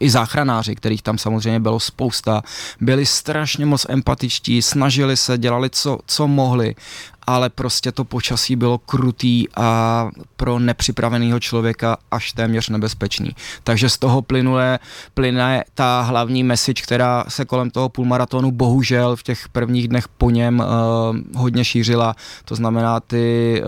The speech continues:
eh, desítky až stovky lidí, který, který to stálo, eh, nějaký kolaps nebo prostě nějaký špatný stav v cíli a záchranáři se o všechny postarali. Mám zprávu, že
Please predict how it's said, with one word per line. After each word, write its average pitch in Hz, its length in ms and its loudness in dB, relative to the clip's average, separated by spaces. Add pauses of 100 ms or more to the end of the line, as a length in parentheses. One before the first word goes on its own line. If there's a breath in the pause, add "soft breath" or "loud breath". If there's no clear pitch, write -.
eh, 110 40 0
desítky 113 500 0
až - 160 -2
stovky - 360 -2
lidí, 113 240 0
který, 113 520 2
který 110 300 0
to 113 120 0
stálo, 113 580 0 (160)
eh, 113 40 0
nějaký 113 280 -2
kolaps 113 460 -2
nebo 107 200 -2
prostě 110 300 -4
nějaký 110 300 0
špatný - 360 -4
stav - 320 -4
v - 120 -8
cíli 110 400 0 (520 loud breath)
a 110 480 2
záchranáři 113 640 0
se - 200 -2
o 156 100 -2
všechny 139 340 0
postarali. 113 680 0
Mám 131 140 2
zprávu, 127 480 0
že 127 300 2